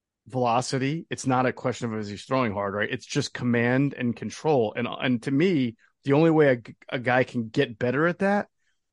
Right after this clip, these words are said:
is if he gets more work. But you can't keep throwing him as you, I mean, listen, I, the Phillies are gonna make the playoffs, but you want them to be the number one wild card team. You can't kind of keep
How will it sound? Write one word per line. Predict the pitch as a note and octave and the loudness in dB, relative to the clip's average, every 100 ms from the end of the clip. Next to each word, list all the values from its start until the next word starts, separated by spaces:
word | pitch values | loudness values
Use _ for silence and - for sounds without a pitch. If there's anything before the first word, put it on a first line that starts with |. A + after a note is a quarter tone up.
| - | -6
is | B2+ | -6
if | A2+ | -2
he | C3 | -2
gets | A#2 B2+ B2+ | 0 0 0
more | A#2+ A2+ G#2 | 0 0 0
work. | A2 D3 G3+ F2 - - _ _ _ _ D3 | 0 4 4 2 -12 -20 _ _ _ _ -2
But | D3 | -2
you | C#3+ A#2+ | -2 -6
can't | - G3+ G3 - | -2 2 2 2
keep | D#3+ C3+ | -4 -6
throwing | - E3 D#3+ D#3 C#3+ | -2 4 6 6 4
him | C#3 C3 B2+ | 4 2 0
as | C3 A#2 | -4 -4
you, | C#3+ C#3+ | -4 2
I | |
mean, | D3 D3+ | 4 6
listen, | D#3+ - | 4 2
I, | G#2+ G#2 | -4 -4
the | A#2+ | -4
Phillies | A2 D#3+ E3+ | -4 -2 -2
are | D#3+ | 0
gonna | D3+ | 0
make | D3+ | 0
the | D#3 | -2
playoffs, | - B2 A#2+ A#2 - | -2 0 0 -2 -8
but | B2+ | -8
you | A#2 A#2 | -2 2
want | C#3 C#3 | 2 2
them | D3+ | 0
to | C#3 C3+ - _ _ | 0 -2 -6 _ _
be | D3 | 2
the | C3 | 6
number | C3 C3 B2+ | 6 6 4
one | C3 B2 | 4 4
wild | B2 A#2 A2 | 2 2 -2
card | A#2+ A2+ | -4 -4
team. | B2 A#2 A2+ - _ | -4 -4 -4 -6 _
You | C#3 | -4
can't | C#3 - E3+ E3+ _ - | -4 2 2 2 _ -4
kind | D3+ C#3 | 0 2
of | B2 - | 0 -2
keep | - C#3+ - | 0 0 0